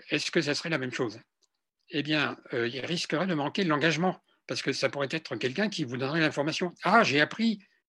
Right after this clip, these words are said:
que Vincent Descombes viendra à votre séminaire, donc c'est très intéressant. » Mais dire ça, ça n'est pas, euh, prendre un engagement. Et donc, il y a ce problème, n'est-ce pas ? Qu'est-ce qui change selon qu'on s'exprime à la première personne ou à la troisième personne ? Eh bien,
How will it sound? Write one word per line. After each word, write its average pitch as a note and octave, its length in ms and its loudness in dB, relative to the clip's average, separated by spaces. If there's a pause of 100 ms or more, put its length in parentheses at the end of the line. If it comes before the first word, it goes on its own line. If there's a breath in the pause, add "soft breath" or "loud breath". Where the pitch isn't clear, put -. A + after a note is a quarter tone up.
(100)
que C#3 80 0
Vincent D#3+ 320 0
Descombes D3+ 240 0
viendra F3 300 2
à - 20 4
votre C#3+ 160 4
séminaire, E3 540 -2
donc D3 180 -2
c'est C3+ 100 -4
très C#3+ 180 -6
intéressant. » C#3+ 460 0 (300 loud breath)
Mais B2+ 180 2
dire B2+ 260 0
ça, A3 160 2
ça E3+ 140 0
n'est C#3 100 2
pas, C#3+ 320 2 (440)
euh, G#2+ 220 -2 (960)
prendre D#3 220 0
un B2+ 80 -2
engagement. C#3+ 640 2 (800 soft breath)
Et D#3 80 0
donc, E3+ 260 4
il - 80 -8
y C#3+ 80 2
a C#3+ 240 4
ce - 140 0
problème, D#3+ 380 2
n'est-ce E3+ 120 -2
pas ? F3+ 200 0 (260 soft breath)
Qu'est-ce G3 180 2
qui D#3+ 140 -4
change G3+ 420 4
selon D#3+ 220 0
qu'on D3+ 140 -2
s'exprime D3 520 0
à D3 100 2
la B2 120 4
première D3 300 -2
personne F3 600 -2
ou D#3+ 180 -2
à D3+ 60 0
la C3 180 2
troisième B2 280 -2
personne ? A3+ 520 0 (720 soft breath)
Eh D#3 60 0
bien, D#3 300 4